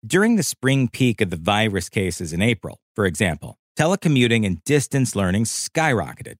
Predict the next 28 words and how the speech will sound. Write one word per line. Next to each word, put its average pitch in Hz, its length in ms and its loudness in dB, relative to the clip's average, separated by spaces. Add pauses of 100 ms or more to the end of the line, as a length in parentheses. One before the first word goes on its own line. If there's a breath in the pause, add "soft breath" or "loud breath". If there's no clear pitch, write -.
(140)
while 110 240 0
traditional 101 600 -2
commuting 110 640 -2 (160)
plummeted. 143 440 -2 (380)
Many 220 160 2
cities 190 340 0
closed 139 360 2
off 120 220 2
streets - 380 -6
to 98 100 -8
vehicles, 110 600 -2 (180)
allowing 131 440 0
more 123 260 0
space 110 480 -2
for 85 120 -8
residents 90 540 -2
to 87 100 -6
walk 90 360 -4
and 78 120 -10
bike. 95 380 -4 (260)
Home 175 140 2
delivery 117 400 2
of 92 120 -2
food 151 360 4
and 90 100 -4
other 143 300 0
items 104 380 0
burgeoned. - 480 -4